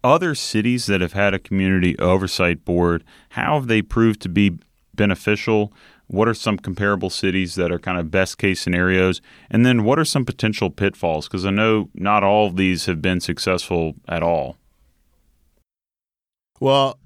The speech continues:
Speaker 2: um, let me just kind of point out that many cities that have community oversight boards or civilian review boards are on their second or third iteration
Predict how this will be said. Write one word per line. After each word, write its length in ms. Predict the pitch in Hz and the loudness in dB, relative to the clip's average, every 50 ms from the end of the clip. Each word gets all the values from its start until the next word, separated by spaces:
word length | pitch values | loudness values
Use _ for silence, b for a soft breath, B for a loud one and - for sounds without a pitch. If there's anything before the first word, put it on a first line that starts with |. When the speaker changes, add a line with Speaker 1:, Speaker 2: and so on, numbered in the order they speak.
| - - | -6 -2
Speaker 2:
um, 640 | 127 131 127 123 120 120 120 117 117 110 110 - _ _ _ _ _ _ - - - - _ _ _ _ _ _ _ _ _ _ | 2 2 4 4 4 4 2 2 0 -4 -6 -8 _ _ _ _ _ _ -20 -20 -20 -20 _ _ _ _ _ _ _ _ _ _
let 120 | - 139 151 | -2 0 0
me 80 | 160 | 2
just 180 | 147 139 131 - | 2 2 0 0
kind 180 | - 147 131 120 | 0 0 0 0
of 140 | 113 98 - _ _ _ - | 0 -2 -4 _ _ _ -4
point 200 | - 120 113 113 | -2 0 2 2
out 220 | 110 104 101 - | 2 2 0 0
that 320 | - 101 101 98 92 90 85 - - - _ _ _ _ _ _ _ _ _ _ _ _ _ _ _ _ _ _ _ _ _ _ _ _ _ _ - | 0 0 0 2 0 0 -2 -6 -16 -20 _ _ _ _ _ _ _ _ _ _ _ _ _ _ _ _ _ _ _ _ _ _ _ _ _ _ -2
many 240 | 123 120 139 151 | 0 2 2 2
cities 340 | 143 - - 143 135 127 113 | 2 0 0 0 2 2 2
that 80 | 110 104 | 2 0
have 280 | 107 110 110 107 98 | 0 2 2 0 0
community 220 | - - 110 113 113 | -2 -2 0 0 0
oversight 400 | 113 110 107 - 120 107 98 87 | 0 -2 -2 -2 -2 -2 -2 0
boards 380 | 95 98 104 110 110 107 - | 0 0 0 2 0 0 -2
or 60 | 92 85 | -2 -4
civilian 300 | - 101 95 95 92 92 | -2 0 0 0 0 2
review 140 | 92 98 | 0 0
boards 380 | 98 113 110 113 113 110 - - - - | 0 0 0 0 0 -2 -4 -4 -2 0
are 200 | 101 101 95 95 | 0 2 2 2
on 40 | |
their 140 | 90 90 87 | 0 0 -2
second 320 | - - - 101 - 92 87 | -2 -2 -2 -2 -2 -2 -4
or 60 | 87 | -4
third 260 | - - 90 85 82 | -2 -2 -2 0 0
iteration 580 | 80 80 78 80 80 82 - - - - - | 0 0 0 0 -2 -2 -4 -4 -6 -6 -6